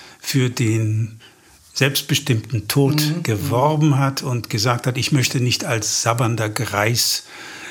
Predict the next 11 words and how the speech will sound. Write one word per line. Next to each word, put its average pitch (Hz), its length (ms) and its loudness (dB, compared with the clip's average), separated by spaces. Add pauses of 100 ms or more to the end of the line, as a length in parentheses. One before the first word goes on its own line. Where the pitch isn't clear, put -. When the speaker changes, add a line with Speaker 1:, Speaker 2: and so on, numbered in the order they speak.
(120)
Speaker 1:
krepieren." 147 1080 2 (260)
Wenn 135 100 2
man 131 100 4
Speaker 2:
Ja, 127 60 2
Speaker 1:
das - 80 0
Speaker 2:
ja. 139 80 2
Speaker 1:
jetzt - 260 -2
zurück 131 300 0
Speaker 2:
Ja, 104 80 -4
ja. - 40 -6
Speaker 1:
betrachtet, 139 920 -2